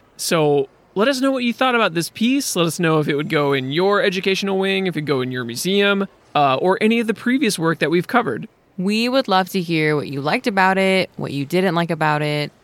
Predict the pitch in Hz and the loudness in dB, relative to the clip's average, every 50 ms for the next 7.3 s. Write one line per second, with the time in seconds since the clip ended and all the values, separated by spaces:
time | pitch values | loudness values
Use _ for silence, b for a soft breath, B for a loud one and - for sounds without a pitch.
0 | _ - 170 180 - - 180 - - 185 214 208 202 190 185 175 180 - - 160 | _ -6 -6 -4 -2 -2 -2 -2 0 0 0 2 2 2 2 2 0 -2 -4 -6
1 | 160 - - 214 247 247 220 196 185 196 196 - - - - _ _ _ - 165 | -6 -4 -2 0 0 2 2 2 0 0 -2 -6 -10 -18 -18 _ _ _ -4 -2
2 | 185 220 240 220 180 165 160 156 165 180 - - 139 165 190 - - 170 165 - | 0 2 2 2 2 2 2 2 0 -2 -4 -4 -4 -4 -2 -2 -2 -2 -2 0
3 | - 160 180 220 262 254 226 196 - - 165 156 - 165 156 151 143 147 170 - | 0 0 0 2 0 0 0 -2 -2 -2 -2 -2 -2 -4 -6 -4 -4 -4 -4 -2
4 | - 147 139 139 135 135 - - - - - _ _ - - 185 - - 156 165 | 0 0 2 2 0 -2 -4 -8 -12 -14 -16 _ _ -8 -6 -4 -2 0 0 0
5 | 160 - - - - 190 180 185 196 - - - 160 151 147 143 143 - - 143 | -2 -2 -6 -6 -2 0 0 0 0 -2 -4 -2 0 0 2 2 0 0 -2 -2
6 | 135 139 151 - 160 151 147 147 147 143 147 147 151 131 104 - - - 131 139 | -4 -4 -4 -4 -2 -2 0 0 0 0 0 0 0 -2 -2 -4 -6 -6 -6 -4
7 | 123 143 165 180 175 | -4 -4 -4 -4 -6